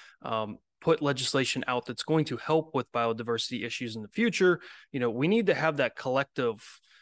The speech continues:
uh, mindset, as you mentioned, with, you know, every group's doing good things.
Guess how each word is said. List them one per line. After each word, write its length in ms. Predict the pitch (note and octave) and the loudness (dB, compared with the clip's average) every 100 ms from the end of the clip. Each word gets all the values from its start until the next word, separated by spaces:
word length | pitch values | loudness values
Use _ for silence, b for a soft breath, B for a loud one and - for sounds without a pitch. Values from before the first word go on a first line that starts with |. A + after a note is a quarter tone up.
| b - | b -10
uh, 200 | A2+ A2 | -6 -4
mindset, 680 | C#3 B2+ B2+ C3 - A#2+ | -2 2 2 0 -2 -2
as 180 | A#2 A2+ | -2 -4
you 80 | B2+ | -4
mentioned, 460 | A#2 A#2+ A2+ A#2 A2 | -2 -2 -2 -4 -6
with, 120 | A2 - | -8 -10
you 200 | D3 B2+ | -8 -6
know, 60 | |
every 320 | A2+ E3 F#3+ F#3 | 0 2 4 4
group's 300 | F#3 F3+ - | 4 2 4
doing 200 | D#3 C#3 | 4 4
good 200 | C#3+ - | 2 0
things. 420 | A#2 G#2+ - | -4 -4 -10